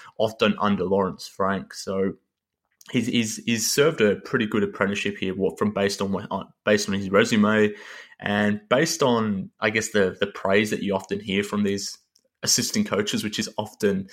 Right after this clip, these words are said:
the case when these guys sort of get hired. There's, you never really hear about a bad assistant coach at, at this time when they're being hired. But I mean, from all reports,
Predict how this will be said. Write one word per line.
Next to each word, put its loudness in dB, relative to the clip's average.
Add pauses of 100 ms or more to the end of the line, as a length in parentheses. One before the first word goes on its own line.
(180)
the -2
case -4
when 0
these -2
guys -2
sort -2
of -2
get -12
hired. -4
There's, -4
you -2
never 4
really 2
hear 2
about 0
a -4
bad -2
assistant -10
coach -4
at, -6 (280)
at 0
this 0
time 4
when 2
they're 0
being 0
hired. 0
But 0 (360)
I 6
mean, 6
from 2
all 8
reports, 4